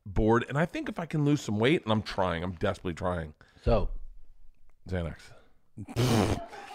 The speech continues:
Speaker 2: No.
Speaker 1: What?
Speaker 2: Right now.
Speaker 1: Yeah.
Speaker 2: Today, you weigh probably
Speaker 1: I can tell you exactly how much I weigh.
Speaker 2: Okay.
Speaker 1: I got it on my Withings scale. I'm sure that was a sponsor at one point.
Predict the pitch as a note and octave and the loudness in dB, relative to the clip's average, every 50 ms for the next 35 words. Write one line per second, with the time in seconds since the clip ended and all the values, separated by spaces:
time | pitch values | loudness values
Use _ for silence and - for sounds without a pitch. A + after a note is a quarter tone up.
0 | - - - - - - - - - - - - - F2+ F#2+ F#2 F2 E2+ E2+ G2 | -16 -16 -16 -18 -18 -20 -20 -20 -20 -20 -18 -8 -2 0 0 0 0 0 0 0
1 | B2 C3+ - - - - _ _ _ - E2 D2 C2 - _ _ _ _ _ _ | 0 0 -4 -14 -20 -20 _ _ _ -4 -4 -4 -4 -6 _ _ _ _ _ _
2 | _ _ _ _ _ _ _ _ _ _ _ _ G#2+ G2 G#2 A2+ A#2+ C#3 D#3 D3 | _ _ _ _ _ _ _ _ _ _ _ _ -4 2 4 6 6 6 4 2
3 | D3+ B2+ A2 F#2+ E2+ D#2 C#2+ - _ _ _ _ _ - D#2 D#2+ D#2+ F2+ - _ | 2 2 2 2 0 -2 -10 -14 _ _ _ _ _ -4 -2 -2 -2 -4 -8 _
4 | _ _ _ - - G#2+ G2+ F#2 E2+ D2+ D2 - - - F#2 F#2 G#2 G#2+ G2+ G2+ | _ _ _ -4 0 2 2 2 2 0 -2 -6 -10 -8 -2 0 0 2 2 4
5 | F#2+ F#2 F#2 - - G#2 F#2+ F#2 F2 F2+ F#2 F2+ F2 F2 F2 E2+ E2+ E2 - F2+ | 2 2 2 0 0 2 2 2 2 2 0 2 2 2 0 -2 -2 -4 -4 -6
6 | F2+ - - G2+ F#2+ F2+ E2 G#2 G#2+ - E2 D#2 D#2+ D2+ - C#2+ C2 C2+ A#1 - | -4 0 2 2 2 4 2 0 0 0 -2 -6 -6 -4 -4 -4 -4 -4 -4 -8
7 | - - F2 - F2 F2+ G#2 _ _ _ _ _ - F#2 F#2 F#2+ F2+ F2+ E2+ E2+ | -10 -14 -12 -10 -10 -12 -12 _ _ _ _ _ -4 -2 0 0 0 0 -2 -2
8 | D2 B1+ A#1 B1+ C#2 E2+ G#2 G#2 F#2+ G#2+ G#2 G#2 G#2 G#2 - - _ _ - - | -4 -4 -6 -6 -2 0 2 2 4 2 2 2 -2 -4 -6 -10 _ _ -20 -12
9 | - A#2 A2+ F#2+ D#2 D#2+ F2+ - - A2 A2 G2+ F#2 C2 E2+ E2+ D#2 - E2 E2 | -4 0 0 0 0 0 -2 -2 0 2 2 2 2 0 -2 -6 -6 -2 -2 -2
10 | D#2+ E2 - C2+ - C2 D#2 D#2 D2+ - D2 D#2 D#2+ - | -2 -2 -4 -4 -2 -2 -2 -4 -4 -6 -8 -8 -8 -10